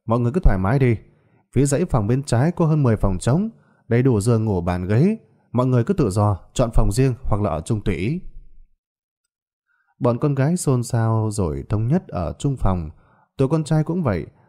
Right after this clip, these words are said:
thế là chỉ cần hai phòng. Riêng thằng Bình thì sắp xếp phòng cho nó trước nên ở hơi xa phòng chúng tôi.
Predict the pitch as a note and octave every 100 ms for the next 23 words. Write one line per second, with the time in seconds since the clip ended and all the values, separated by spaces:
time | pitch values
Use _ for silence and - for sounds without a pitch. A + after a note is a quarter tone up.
0 | _ _ - F3+ A#2 G#2 - F2+ - G2+
1 | F#2 C#3+ C#3+ G2+ F2 C2 - _ _ _
2 | _ F#3 F3+ C3+ A#2 A2+ A2 - G#2+ -
3 | - - G#3 - A#2 G#2 G2 - C3 B2+
4 | D3+ - G#3+ - - _ A#2 A2 A2 -
5 | E2 A1 C2+ G#2 G#2 G2+ G#2 F#2+ F2+ E2
6 | - G#2+ A#2 A2